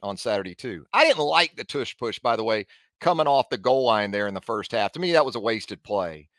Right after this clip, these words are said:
I know i-, a lot of people, even in that situation, they want the quarterback under center. That's fine, but run a play out of the, out of the under center,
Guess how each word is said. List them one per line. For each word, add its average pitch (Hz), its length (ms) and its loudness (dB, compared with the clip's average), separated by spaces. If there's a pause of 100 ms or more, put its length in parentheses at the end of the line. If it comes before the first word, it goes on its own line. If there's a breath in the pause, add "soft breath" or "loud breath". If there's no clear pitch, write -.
(220)
I 135 80 2
know 151 600 4
i-, 143 600 -14
a 139 40 -6
lot 147 180 2
of - 80 0
people, 143 420 -2
even 143 220 -2
in 131 80 -2
that 135 180 2
situation, 135 560 -4
they 127 120 -2
want 131 200 -4
the 117 60 -10
quarterback 127 480 -2
under 131 160 -4
center. 175 180 -2
That's 240 160 2
fine, 151 400 4
but 131 120 2
run 208 180 4
a 143 80 4
play 127 520 0 (560)
out 117 180 4
of 104 100 0
the, 95 200 -4 (320)
out 120 120 4
of 110 80 -4
the 98 100 -6 (640)
under 127 200 -2
center, 87 360 -6